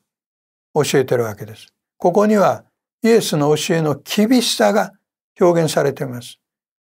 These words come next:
と同時に、これからイスラエルの上に起こってくる運命の過酷さをイエスが予感しているということです。イエスの教えの厳しさが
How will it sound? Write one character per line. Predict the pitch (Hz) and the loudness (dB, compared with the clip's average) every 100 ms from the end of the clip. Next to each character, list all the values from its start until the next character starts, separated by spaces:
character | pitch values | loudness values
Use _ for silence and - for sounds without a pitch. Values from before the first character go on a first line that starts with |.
| _ | _
と | 185 | 0
同 | 190 214 | 4 4
時 | 180 190 | 4 2
に、 | 208 123 - _ _ _ _ _ | 0 -2 -10 _ _ _ _ _
こ | - 220 | -4 2
れ | 220 | 2
か | 220 214 | 2 2
ら | 208 202 208 | 4 2 -4
イ | 180 | -6
ス | - 226 | 0 2
ラ | 226 202 | 4 4
エ | |
ル | 170 156 175 190 _ - | 2 0 -2 -6 _ -8
の | 165 160 | -2 0
上 | 165 165 | 0 0
に | |
起 | 170 185 190 _ _ _ _ _ _ _ _ - | -2 -4 -14 _ _ _ _ _ _ _ _ -4
こ | 156 170 | 0 0
っ | 170 | 0
て | 170 | -4
く | 165 | -2
る | 151 | 0
運 | 175 196 180 156 | 0 2 0 0
命 | 139 135 | 0 0
の | 147 170 165 _ _ _ - | 0 -2 -4 _ _ _ -10
過 | - 180 | -6 0
酷 | 202 196 - | 0 0 0
さ | 214 214 | 4 4
を | 220 - _ _ - | 4 0 _ _ 0
イ | |
エ | 175 143 | 0 0
ス | - | 0
が | 185 190 _ _ | -2 -2 _ _
予 | 156 | -2
感 | 139 165 | 0 -2
し | 151 | -2
て | 185 | -2
い | |
る | 180 | -4
と | 180 123 | -4 -6
い | |
う | |
こ | 110 | -6
と | - | -12
で | _ | _
す。 | - - _ _ _ _ _ _ _ _ _ 196 | -20 -20 _ _ _ _ _ _ _ _ _ 2
イ | |
エ | 190 | 4
ス | - 156 | 2 0
の | 147 | 0
教 | 147 - | 0 0
え | 151 | 0
の | 139 | -2
厳 | 139 156 156 | -4 -4 -4
し | - | -4
さ | 160 147 | -2 -2
が | 180 - | -2 -6